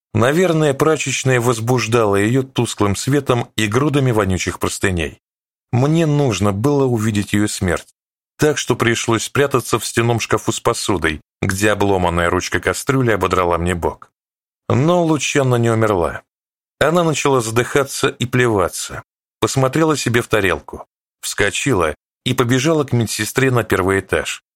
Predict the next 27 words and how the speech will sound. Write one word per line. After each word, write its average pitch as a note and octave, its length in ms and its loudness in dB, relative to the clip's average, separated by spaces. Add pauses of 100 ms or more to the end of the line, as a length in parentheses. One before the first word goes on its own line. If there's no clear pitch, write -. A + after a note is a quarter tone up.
(380)
А A2+ 140 2
та D3+ 200 0
промыла C#3+ 400 2
ей C3 180 2
желудок G#2+ 440 0
водой G#2+ 300 2
с - 100 -6
марганцовкой, G#2+ 760 0
не F2+ 180 0
иначе. - 420 -4 (480)
Мне D3 300 2
пришлось C#3 500 -2
ещё C3 260 -2
долго A2+ 380 0
сидеть G2 300 -2
в - 100 -10
шкафу, - 500 -4 (360)
потому D#3 360 0
что - 180 -2
в - 60 -4
столовой C3 400 0
собрались G#2+ 540 0
люди, G2+ 380 0 (180)
а A2 100 0
повариха B2+ 520 0
закатила A2+ 480 0
истерику, - 640 -4